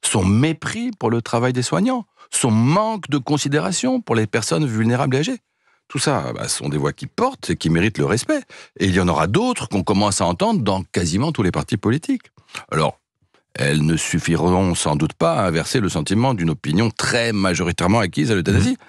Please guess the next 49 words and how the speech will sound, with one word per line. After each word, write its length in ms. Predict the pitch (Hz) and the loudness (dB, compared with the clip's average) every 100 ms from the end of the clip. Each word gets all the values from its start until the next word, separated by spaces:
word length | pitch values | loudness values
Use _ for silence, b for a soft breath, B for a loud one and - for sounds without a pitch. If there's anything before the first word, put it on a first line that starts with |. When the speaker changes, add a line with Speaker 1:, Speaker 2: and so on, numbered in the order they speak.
| B B B B | B B B B
Speaker 1:
Mais 60 | - | -6
enfin, 280 | - 262 247 | -2 -2 -2
ce 200 | - 98 | -2 0
ne 80 | 87 | 0
sera 220 | 80 78 | 0 0
pas, 200 | 208 226 - | -2 -4 -8
si 220 | - 67 | -4 0
j'ose 180 | 80 101 | 0 2
dire, 220 | 196 220 B B _ - | 0 -2 B B _ 0
la 220 | 92 92 | 2 2
promenade 280 | - 101 90 | 2 0 0
de 80 | |
santé 380 | 76 - 82 247 | -2 -2 -2 -2
que 120 | - | -2
fut 160 | 98 - | -4 0
l'inscription 380 | 139 - - 165 | 0 0 -2 0
de 40 | |
l'I 80 | 101 | 2
V 120 | 95 | 0
G. 100 | 202 240 139 | 2 2 2
Speaker 2:
Mais 200 | 120 135 | 2 4
à 80 | |
la 100 | 151 | 2
fin, 340 | 113 - 113 139 | -2 0 2 2
vous 160 | 123 | 0
pensez, 640 | 113 120 107 - 127 151 180 | 0 0 0 0 2 2 2
Alexis, 480 | 117 110 107 - 147 | 2 2 0 -2 0
que 60 | |
le 80 | 117 | 2
gouvernement 460 | 110 110 107 120 143 | 4 4 4 2 0
tirera 720 | - 127 92 90 107 131 104 | 0 0 2 2 2 2 2
un 60 | |
bénéfice 680 | 90 92 151 151 - 156 147 | 0 0 2 0 0 0 -2
politique 400 | - 127 120 147 | 0 0 0 0
de 80 | 120 | 0
cette 220 | 107 117 | 0 -2
séquence 540 | - - 135 139 135 - | -2 -2 0 0 0 0
fin 140 | 127 | 0
de 80 | 123 | 2
vie ? 220 | 107 147 - _ _ | 2 0 -4 _ _
Speaker 1:
Vous 100 | - | 0
savez, 120 | 208 - _ _ _ - | 0 -2 _ _ _ 0
il 100 | 139 | 2
me 100 | 139 | 2
semble 440 | - 85 113 143 | 2 0 0 -2
que 120 | - | -2
c'est 200 | 110 95 - | 0 0 -4
toujours 400 | - 147 120 139 | -2 0 2 0
dangereux 680 | 104 87 92 82 - 87 - | 0 0 0 0 0 0 -2